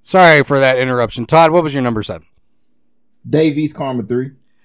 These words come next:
Speaker 1: All right.
Speaker 2: Uh, you know, people forget, uh, uh, that, uh, one of my favorite, um, uh, rappers, Nas, signed old Davies,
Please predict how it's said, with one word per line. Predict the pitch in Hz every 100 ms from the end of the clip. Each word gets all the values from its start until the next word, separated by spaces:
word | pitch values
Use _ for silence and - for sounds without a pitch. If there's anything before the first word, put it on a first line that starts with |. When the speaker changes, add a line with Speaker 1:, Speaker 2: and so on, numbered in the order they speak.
| _ _ _ -
Speaker 1:
All | 160 185
right. | 135 151 202 254 202 - _ _ _ _ _ - - _ _
Speaker 2:
Uh, | 113 117 117 113 113
you | 98 131
know, | 117 110
people | 143 127 110
forget, | 120 95 113 113 -
uh, | 104
uh, | 110 92 104 104 104 101 98 98 95 92
that, | 90 95 87
uh, | 95 95 95 95 95
one | 95 98
of |
my | 98 95 -
favorite, | 107 101 98
um, | 95
uh, | 92 92 92
rappers, | 92 95 95 95 92
Nas, | 90 92 98 104 120 127 - _ _ _
signed | - 107 104 104 101
old | 104 104 98
Davies, | 101 107 101 117 139 143